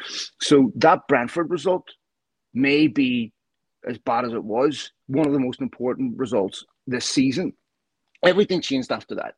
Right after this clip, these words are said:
<clears throat> And it wasn't just the players that was brought in. It was Ten Hag man management. That,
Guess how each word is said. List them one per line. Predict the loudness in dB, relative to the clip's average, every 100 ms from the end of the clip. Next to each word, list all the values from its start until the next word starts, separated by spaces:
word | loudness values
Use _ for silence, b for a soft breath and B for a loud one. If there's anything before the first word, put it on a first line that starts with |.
| _
<clears throat> | -14 -12 B B -2
And | 0
it | 2
wasn't | 2 0 -2
just | -4 -6
the | -6
players | -4 -2
that | -4 -6
was | -8
brought | -4 -2 0
in. | -2 -4 b b b
It | -4 -4
was | -4
Ten | -4 -2 0
Hag | 2 0 -2 -4
man | -2 -2 -4
management. | -4 -6 -8 -10 -12 -20 B B
That, | 2 4 4